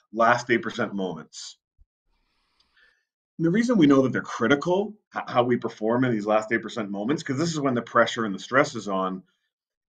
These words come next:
is that that's when emotions get triggered. And when the emotional part of our brain gets triggered, chemicals get released into our body and our brain. One of those chemicals is cortisol.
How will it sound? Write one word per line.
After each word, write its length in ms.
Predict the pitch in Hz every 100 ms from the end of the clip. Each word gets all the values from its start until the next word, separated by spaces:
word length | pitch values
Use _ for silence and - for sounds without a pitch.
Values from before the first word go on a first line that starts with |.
| _ _
is 300 | 147 139 123
that 340 | 123 127 123 113
that's 300 | 143 175 -
when 100 | 139
emotions 480 | 107 117 131 131 120
get 180 | 101
triggered. 480 | - 101 87 80 65 - _ _ _ _
And 120 | 127
when 120 | 131
the 80 | 131
emotional 480 | 131 143 170 175 139
part 200 | 123 123
of 80 | 107
our 100 | 95
brain 300 | 92 98 117
gets 180 | 139 -
triggered, 480 | - 147 170 185 - - _ _ _ _ _ _ -
chemicals 500 | - 160 165 131 117
get 160 | 113 95
released 580 | 95 87 104 - - _ _ _ -
into 200 | 127 123
our 100 | 113
body 320 | 110 110 104
and 80 | 104
our 120 | 98
brain. 500 | 90 87 90 110 - -
One 140 | 131
of 80 | 160
those 160 | 143 127
chemicals 500 | 135 123 117 113 98
is 80 |
cortisol. 600 | - - 107 101 85 82